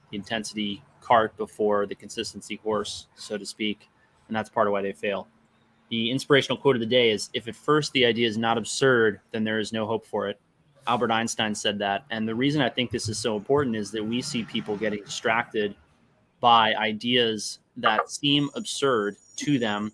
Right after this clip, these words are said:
based upon how they've been conditioned by the modern world. And they disregard these ideas as fringe, uh,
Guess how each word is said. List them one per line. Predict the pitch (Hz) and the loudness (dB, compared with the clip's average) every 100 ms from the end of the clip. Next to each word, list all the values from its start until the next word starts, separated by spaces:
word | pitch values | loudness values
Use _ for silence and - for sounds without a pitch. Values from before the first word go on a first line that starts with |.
| _ | _
based | - 120 123 - | 0 2 0 -4
upon | - 113 110 | -4 -2 -2
how | 110 110 | -2 -2
they've | 107 101 | -4 -4
been | 113 107 | -6 -6
conditioned | 113 104 117 - 107 104 - _ | -6 -6 -6 -6 -6 -6 -10 _
by | 107 107 | 0 0
the | 104 | 0
modern | 104 104 101 | 0 -2 -2
world. | 104 131 135 104 - _ _ _ - - _ _ | -2 0 2 0 -4 _ _ _ -20 -20 _ _
And | - 120 123 | 0 2 4
they | 120 | 2
disregard | 110 139 - 120 117 117 117 | 2 0 0 0 2 2 2
these | 110 | -2
ideas | 110 107 101 123 110 101 - - _ _ | -2 -4 -2 -2 -2 -4 -8 -18 _ _
as | 120 113 110 104 - | -4 -2 -2 -4 -10
fringe, | _ 131 117 113 113 - - - _ _ - | _ -2 0 0 -2 -6 -12 -16 _ _ -12
uh, | 107 104 | -8 -6